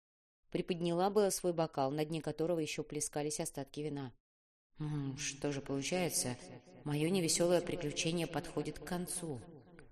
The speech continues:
Если Норберга пытался убить именно Виер Алессандр,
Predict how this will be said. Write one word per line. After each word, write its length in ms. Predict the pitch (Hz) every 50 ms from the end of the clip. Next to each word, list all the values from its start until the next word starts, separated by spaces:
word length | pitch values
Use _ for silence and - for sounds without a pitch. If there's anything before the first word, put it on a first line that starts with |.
| -
Если 340 | - 127 143 165 - - 175
Норберга 500 | 170 165 175 190 180 143 143 131 127 131
пытался 440 | 131 139 131 - 151 156 151 - 151
убить 360 | 147 143 147 165 151 - - -
именно 320 | 175 180 180 180 170 151
Виер 300 | 139 139 143 147 151 143
Алессандр, 580 | 156 143 131 - - - 147 170 190 196 170